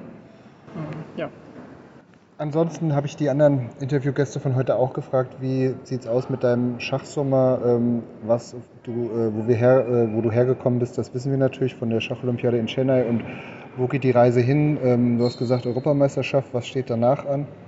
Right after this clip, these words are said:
Speaker 1: Ähm, ja, danach kommt es ein bisschen drauf an, wie das Turnier hier ausgeht.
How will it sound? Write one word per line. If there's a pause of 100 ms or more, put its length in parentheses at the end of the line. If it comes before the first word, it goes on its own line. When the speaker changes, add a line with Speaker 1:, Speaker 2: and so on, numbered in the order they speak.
(880)
Speaker 1:
Ähm,
ja,
danach (180)
kommt
es
ein
bisschen
drauf
an,
wie
das
Turnier
hier
ausgeht.